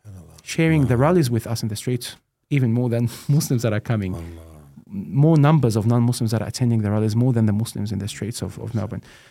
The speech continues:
Speaker 2: So we always have to work on the
Speaker 1: Is
Speaker 2: hearts
Speaker 1: that,
Speaker 2: of
Speaker 1: is
Speaker 2: people.
Speaker 1: that really, that, what you're <clears throat> describing to me is ihsan.
Speaker 2: Is ihsan.
Speaker 1: You
Speaker 2: Yes,
Speaker 1: are really,
Speaker 2: definitely.
Speaker 1: you,
Speaker 2: Definitely.
Speaker 1: you are really describing
Speaker 2: Yes.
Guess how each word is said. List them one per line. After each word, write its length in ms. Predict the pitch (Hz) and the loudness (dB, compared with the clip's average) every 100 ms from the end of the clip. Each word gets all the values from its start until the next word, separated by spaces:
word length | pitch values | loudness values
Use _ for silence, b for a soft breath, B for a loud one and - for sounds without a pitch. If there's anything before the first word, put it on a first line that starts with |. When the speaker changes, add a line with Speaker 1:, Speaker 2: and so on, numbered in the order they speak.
| B | B
Speaker 2:
So 160 | - 135 | -4 0
we 120 | 139 | 2
always 300 | 127 143 123 | 2 2 2
have 220 | 135 131 | 0 -2
to 80 | - | -2
work 400 | 113 113 110 - _ _ _ _ | 0 0 0 -6 _ _ _ _
on 140 | 117 107 | 0 2
the 60 | |
Speaker 1:
Is 80 | 113 | 2
Speaker 2:
hearts 200 | 131 - | 2 2
Speaker 1:
that, 80 | 123 | 0
Speaker 2:
of 80 | 135 | 0
Speaker 1:
is 60 | |
Speaker 2:
people. 80 | 143 190 | 2 2
Speaker 1:
that 40 | 123 | 2
really, 320 | 143 131 110 - - | 2 2 0 -6 -12
that, 200 | 127 131 - 117 _ 123 123 | -6 -6 -8 -20 _ -12 -4
what 160 | 131 | -2
you're 140 | 156 185 | 2 4
<clears throat> 80 | 151 | 4
describing 400 | 120 117 104 80 | 4 2 0 -2
to 120 | 95 | 0
me 460 | 104 87 85 175 170 _ _ _ _ - | 0 0 0 -4 -6 _ _ _ _ -10
is 160 | 90 | -6
ihsan. 460 | 95 - - 82 67 - _ _ _ | -6 -4 -4 -4 -6 -14 _ _ _
Speaker 2:
Is 120 | 143 | 0
ihsan. 380 | 127 - 101 87 - - _ _ | 0 0 -4 -6 -10 -20 _ _
Speaker 1:
You 160 | 110 113 | 0 2
Speaker 2:
Yes, 120 | 117 | 4
Speaker 1:
are 40 | 113 | 4
really, 360 | 131 139 127 | 4 4 4
Speaker 2:
definitely. 300 | 123 113 - | 2 0 0
Speaker 1:
you, 80 | 117 | 2
Speaker 2:
Definitely. 380 | 131 117 113 101 | 4 4 2 4
Speaker 1:
you 140 | 123 117 | 4 4
are 60 | |
really 300 | 110 135 143 | 4 4 4
describing 800 | 123 113 - 117 110 101 101 95 | 2 0 -2 0 2 2 0 0
Speaker 2:
Yes. 300 | 131 110 95 | 0 0 0